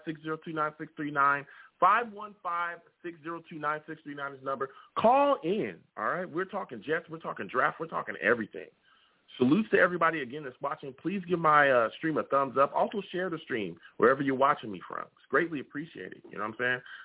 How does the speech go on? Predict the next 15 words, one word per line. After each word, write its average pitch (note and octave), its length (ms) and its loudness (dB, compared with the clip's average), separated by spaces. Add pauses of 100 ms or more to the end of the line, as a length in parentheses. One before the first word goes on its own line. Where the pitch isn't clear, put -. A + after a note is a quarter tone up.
So B2+ 80 4
we're F#3+ 120 2
gonna B3 200 2
keep A3 220 4
getting E3 200 2
to E3+ 100 -2
these D3+ 220 -4
lines, A#2+ 400 4
man. F2+ 340 -8
We're C3 100 2
going G3 180 2
to D3 60 4
nine E3 380 2
seven D#3+ 280 -6
three. D#3 300 -10